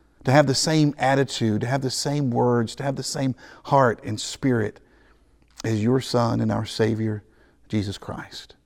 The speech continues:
Father, you've given us a beautiful community that, that lives under our roof. I pray that we would do all that we can to improve and to maintain the unity that is that community,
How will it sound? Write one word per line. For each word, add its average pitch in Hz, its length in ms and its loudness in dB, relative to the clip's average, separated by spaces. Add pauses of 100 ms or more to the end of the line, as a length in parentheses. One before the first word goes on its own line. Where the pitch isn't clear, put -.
(800)
Father, 131 200 10
you've 123 200 2
given 127 200 2
us 117 140 0
a 107 60 -2
beautiful 120 500 0
community 107 720 -2
that, 107 300 -10 (500)
that 90 160 0
lives 120 340 4
under 120 300 6
our 120 160 6
roof. 104 280 -2 (1080)
I - 60 2
pray 123 340 4
that 113 160 0
we - 80 -2
would 113 160 0
do 113 140 -2
all 113 240 2
that 120 100 -4
we 120 80 -4
can 104 460 -8 (960)
to 120 140 2
improve 127 580 2
and 107 80 0
to 110 80 -2
maintain 113 760 0
the 113 80 -2
unity 113 600 -2 (500)
that 104 120 2
is 113 200 4
that 113 200 0
community, 104 600 -4